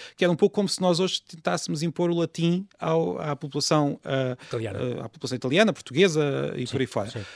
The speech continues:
Speaker 1: Agora, isso, eh, essa língua manteve algum do vocabulário na, no, nos registros mais formais do grego,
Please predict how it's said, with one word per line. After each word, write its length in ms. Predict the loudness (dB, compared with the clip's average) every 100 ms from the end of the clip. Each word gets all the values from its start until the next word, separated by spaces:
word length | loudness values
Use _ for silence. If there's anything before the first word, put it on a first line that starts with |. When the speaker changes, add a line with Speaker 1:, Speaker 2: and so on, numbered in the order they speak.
| -14
Speaker 1:
Agora, 380 | 0 6 6 6 -2
isso, 360 | -4 -2 -6 -6
eh, 200 | -8 -4
essa 260 | -2 0 2
língua 220 | 2 4
manteve 440 | 2 2 4 4 0 -12 -20 _
algum 360 | -2 0 0 -2
do 160 | -2
vocabulário 640 | -2 -2 2 2 4 2
na, 240 | 2 0 0
no, 240 | -2 -2
nos 240 | -4 -4 -6
registros 380 | -6 -6 -6 -4
mais 160 | -4
formais 360 | -2 0 0 0
do 80 | 0
grego, 280 | 2 0